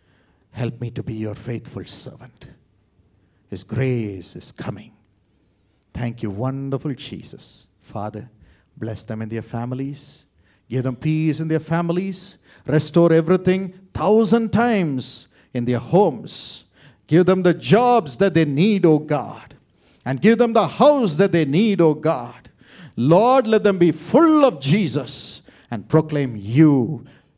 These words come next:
with thousand times power, thousand times grace, thousand times anointing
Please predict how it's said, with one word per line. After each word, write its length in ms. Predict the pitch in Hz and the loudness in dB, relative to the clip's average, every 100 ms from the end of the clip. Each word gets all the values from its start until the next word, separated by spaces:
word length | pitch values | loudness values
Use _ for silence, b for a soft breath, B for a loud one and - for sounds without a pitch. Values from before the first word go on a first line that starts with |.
| _ _ | _ _
with 260 | 117 117 - | -6 -4 -2
thousand 680 | 175 214 214 190 180 170 170 | 2 4 4 2 0 -2 -2
times 400 | 165 160 143 - | -2 -2 -4 -8
power, 640 | - 113 - - - - _ _ b b b - | -12 -12 -14 -18 -20 -20 _ _ b b b -4
thousand 680 | 185 226 226 226 190 233 180 | 2 6 6 6 4 2 2
times 400 | 233 240 233 151 | 2 4 2 2
grace, 800 | 190 240 208 190 151 - - - b b b | 2 4 2 -4 -8 -10 -12 -14 b b b
thousand 560 | 214 254 254 202 262 233 | 4 6 6 4 2 4
times 340 | 262 269 220 | 4 4 4
anointing 840 | 247 269 285 269 254 233 196 165 | 6 6 4 2 0 0 -4 -12